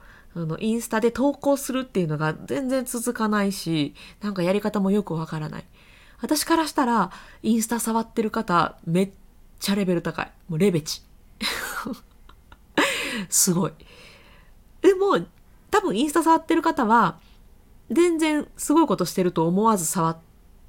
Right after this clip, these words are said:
てるでしょ？でも違うんですよ。もうレベル高いですよ。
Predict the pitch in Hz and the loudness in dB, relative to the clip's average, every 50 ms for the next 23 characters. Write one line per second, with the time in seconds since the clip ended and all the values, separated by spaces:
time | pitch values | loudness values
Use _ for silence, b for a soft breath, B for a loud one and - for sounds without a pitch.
0 | - - - 180 185 214 190 180 - 147 165 226 - - - b b b b b | -10 -2 2 2 4 4 4 2 4 4 2 2 2 -2 -8 b b b b b
1 | b b b b - - - - - 277 220 - - - 190 220 185 233 226 220 | b b b b -20 -20 -8 -2 0 2 2 2 2 2 2 2 4 4 2 2
2 | 233 247 220 160 147 - - - - - - - - 180 165 170 170 180 175 175 | 2 0 -2 -4 -6 -10 -12 -16 -16 -20 -16 -10 -4 -2 -2 0 0 -2 -4 -6
3 | - 180 - 185 180 - - - - - | -8 -8 -8 -8 -8 -8 -10 -12 -14 -16